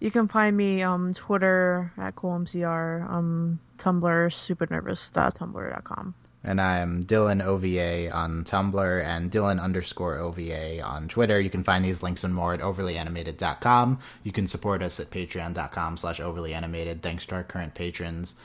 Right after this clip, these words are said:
Speaker 2: uh, Nate, Beatrice, Cordell, Mitch, and Shayna. Um, Nathan Fillion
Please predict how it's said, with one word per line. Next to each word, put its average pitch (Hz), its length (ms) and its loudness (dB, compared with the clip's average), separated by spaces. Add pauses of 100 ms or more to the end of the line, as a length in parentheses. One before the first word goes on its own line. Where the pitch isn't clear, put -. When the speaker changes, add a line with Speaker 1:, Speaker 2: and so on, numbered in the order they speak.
(320)
Speaker 2:
uh, 90 240 2
Nate, 90 320 -2
Beatrice, 87 520 -4
Cordell, 85 460 -4
Mitch, 82 180 -8
and 85 120 -6
Shayna. 95 520 0 (600)
Um, 82 680 -4 (300)
Nathan 113 360 2
Fillion 92 880 0